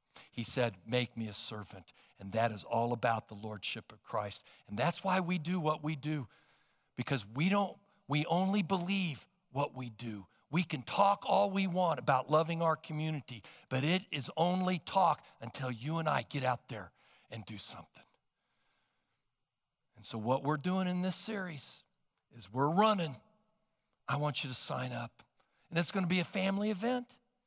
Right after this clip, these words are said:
We're gonna have six, seven different activities for kids. We're gonna have two food trucks. They're gonna have creepies, I mean crepes, and, a-, a-, and we're gonna have student activities,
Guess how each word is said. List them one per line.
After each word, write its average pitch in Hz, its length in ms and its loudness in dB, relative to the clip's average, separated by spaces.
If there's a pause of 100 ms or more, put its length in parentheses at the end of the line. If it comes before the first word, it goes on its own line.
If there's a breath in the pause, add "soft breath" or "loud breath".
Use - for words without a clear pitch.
(260)
We're 220 120 0
gonna 196 100 4
have 170 160 4
six, - 560 2
seven 294 340 2
different 247 340 0
activities 233 540 0
for 160 160 -8
kids. 233 320 2 (260 loud breath)
We're 220 140 4
gonna 226 160 4
have 175 300 4
two 220 240 2
food 233 420 2
trucks. 247 480 2 (240 loud breath)
They're 208 80 -2
gonna 190 140 4
have 165 180 2
creepies, 262 640 2
I - 60 0
mean 175 160 -2
crepes, - 580 2 (380 loud breath)
and, 170 240 2 (1800 loud breath)
a-, 185 60 2
a-, 190 380 4
and 175 380 4
we're 190 160 2
gonna 185 160 2
have 160 220 6
student 233 500 2
activities, 233 920 4